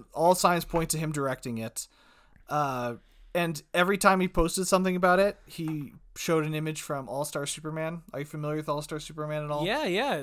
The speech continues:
Speaker 2: The, the, the he saves the girl from jumping off the building and all that good stuff.
Speaker 1: Yeah,
Speaker 2: Yeah, I know, I
Speaker 1: it's
Speaker 2: know.
Speaker 1: my
Speaker 2: Yep.
Speaker 1: favorite. It's my favorite comic. I love that comic. I love, I mean, it's, it's, it's everything I want from Superman. I'm so excited. I hope, I hope it's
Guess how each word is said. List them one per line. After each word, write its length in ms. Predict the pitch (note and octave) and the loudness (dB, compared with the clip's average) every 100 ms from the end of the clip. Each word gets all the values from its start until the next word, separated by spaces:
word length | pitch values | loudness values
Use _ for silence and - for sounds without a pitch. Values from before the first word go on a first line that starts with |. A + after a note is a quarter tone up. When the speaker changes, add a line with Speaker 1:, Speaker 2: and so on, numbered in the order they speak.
| A#2+ | -4
Speaker 2:
The, 440 | D3+ D#3 D3+ C#3 | -4 -2 -2 -4
the, 340 | B2 C3 B2+ A#2 - _ _ _ | -6 -8 -10 -12 -20 _ _ _
the 140 | B2 B2+ | -14 -12
he 160 | C#3+ | -8
saves 220 | - D#3 | -6 -6
the 100 | C3+ | -8
girl 220 | B2+ B2+ B2 | -10 -8 -8
from 280 | B2+ A#2+ | -10 -12
jumping 260 | A2+ A2+ A#2+ | -12 -14 -12
off 200 | B2 A2+ | -12 -12
the 160 | B2 A#2 | -12 -10
building 340 | E3 E3+ G2+ F3+ F3+ | -8 -8 -10 -14 -14
and 80 | B2 | -12
all 100 | A#2 | -12
that 120 | A2+ | -12
good 120 | A2 | -14
stuff. 120 | A#2+ | -6
Speaker 1:
Yeah, 100 | F#3+ | 2
Speaker 2:
Yeah, 120 | G3 F#3 | 6 6
I 40 | |
know, 140 | C4 C4 | 4 0
I 40 | G3 | -4
Speaker 1:
it's 100 | G3+ | 0
Speaker 2:
know. 80 | |
Speaker 1:
my 80 | G#3 | 0
Speaker 2:
Yep. 180 | G#3+ F#3 | 0 0
Speaker 1:
favorite. 400 | G3+ G3+ G3+ G3 - - | 0 0 -2 -4 -8 -20
It's 200 | G3 - | -16 -8
my 100 | A3+ | -6
favorite 420 | G#3+ A3 G#3+ G#3 G3+ | -4 0 0 -2 -4
comic. 500 | G#3 F#3+ F#3+ F#3+ - | -2 0 -2 -6 -8
I 120 | D#3+ | -4
love 320 | F3 F3+ F#3 F#3 | -2 0 0 0
that 180 | F3+ | -2
comic. 460 | - F#3 F3+ F3+ - | -2 -4 -4 -6 -10
I 120 | C#3+ D3 | -10 -8
love, 360 | D3 F3 F3 - - - - - - - - - - - | -2 0 -2 -8 -20 -20 -20 -20 -20 -20 -20 -20 -20 -8
I 120 | F3 | -6
mean, 220 | F3 F3 D#3 | -4 -6 -4
it's, 260 | F3 - - | -6 -8 -10
it's, 240 | F3 - - | -10 -8 -6
it's 180 | F3 - | -6 -4
everything 460 | F#3 F#3 F#3 F3+ | -2 -2 -2 -2
I 80 | E3+ | 0
want 280 | D#3+ D3+ D3+ | 0 0 -2
from 140 | D3+ | -6
Superman. 520 | C#3+ D#3 D3+ D3 D3 C#3+ | -10 -8 -8 -6 -4 -4
I'm 200 | B2+ C#3 | -8 -8
so 240 | - D3 | -6 -4
excited. 420 | C#3+ - C3+ C3+ | -4 -4 -4 -6
I 100 | B2 A#2+ | -6 -8
hope, 260 | C3+ C3+ _ _ _ | -10 -12 _ _ _
I 120 | - | -14
hope 240 | C3 B2+ C3 | -10 -10 -10
it's 300 | A#2 - | -12 -14